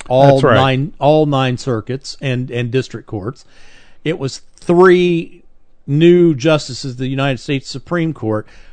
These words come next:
Speaker 1: We have yet to see exactly how much of our freedoms Trump may have saved by these appointments and by their rulings that are coming out. Now, some have been horrid.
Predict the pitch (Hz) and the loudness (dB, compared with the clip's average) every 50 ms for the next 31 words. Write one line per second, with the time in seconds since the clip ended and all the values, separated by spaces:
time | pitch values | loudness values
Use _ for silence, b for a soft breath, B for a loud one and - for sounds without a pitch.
0 | b b - 131 147 214 285 277 262 226 180 165 175 208 208 208 - 165 - - | b b -6 -2 2 4 4 4 4 2 0 0 -2 -2 -2 -2 -6 -10 -10 -8
1 | - 220 233 208 165 131 - - 139 131 139 147 180 180 185 - 175 147 127 - | -6 -4 -2 0 0 0 -2 -4 -6 -6 -4 -2 -2 -2 -2 -2 -6 -8 -8 -6
2 | 190 202 180 180 170 160 160 160 147 - 175 143 135 143 143 135 - - - 196 | -4 -2 -2 -2 -2 -2 -2 -2 -2 -4 -6 -4 0 0 0 0 -2 -4 -6 -4
3 | 190 196 175 147 127 117 - - - 175 170 165 - 147 143 139 135 127 - - | -4 -2 -2 -2 -4 -6 -8 -6 -6 -6 -6 -4 -4 -2 -2 0 -2 -2 -4 -8
4 | - - - 208 226 202 175 139 117 110 107 107 104 120 120 - - - - - | -10 -4 0 2 4 4 4 4 4 2 -2 -4 -6 -8 -12 -14 -16 -18 -20 -20
5 | - - - - - - - - - - - - - - - - - - - - | -20 -20 -20 -18 -18 -18 -18 -18 -18 -18 -20 -20 -20 -20 -20 -20 -20 -20 -18 -16
6 | 127 113 156 139 147 165 165 147 147 151 147 143 127 143 - - - 190 185 185 | -6 -2 0 2 2 2 2 4 4 2 2 2 0 -4 -8 -6 -4 -4 -4 -4
7 | - - 135 131 127 - - - 135 135 151 143 143 135 143 139 135 135 180 214 | -6 -6 -6 -6 -6 -6 -6 -6 -4 0 0 0 0 0 0 -2 0 0 0 0
8 | 202 160 143 127 113 - 117 101 101 - - 123 104 101 104 101 95 95 90 - | 0 -2 -2 -4 -4 -6 -8 -8 -8 -8 -6 -6 -6 -6 -8 -10 -10 -12 -10 -10
9 | 113 110 107 - - 123 120 123 127 147 165 143 147 170 180 190 175 - 190 185 | -8 -8 -8 -8 -6 -4 -4 -2 -2 -2 -2 -2 -2 -2 -4 -2 0 2 2 2
10 | 151 87 60 58 - - - | 2 0 -2 -8 -16 -20 -20